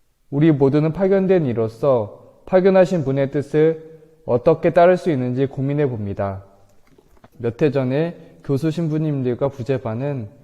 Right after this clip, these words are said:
사제서품을 받기 전에 이스라엘 성지순례를 하게 되었습니다. 성지순례를 마치면서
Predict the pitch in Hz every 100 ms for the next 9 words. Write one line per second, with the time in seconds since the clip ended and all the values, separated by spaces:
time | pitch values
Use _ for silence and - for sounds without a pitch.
0 | _ _ _ - 180 185 185 185 180 160
1 | 120 147 135 120 127 131 101 110 147 151
2 | 151 175 175 175 165 160 160 156 139 120
3 | 117 113 101 104 101 - _ _ _ _
4 | _ _ _ _ - 185 185 190 180 180
5 | 175 117 - 131 117 117 156 147 107 -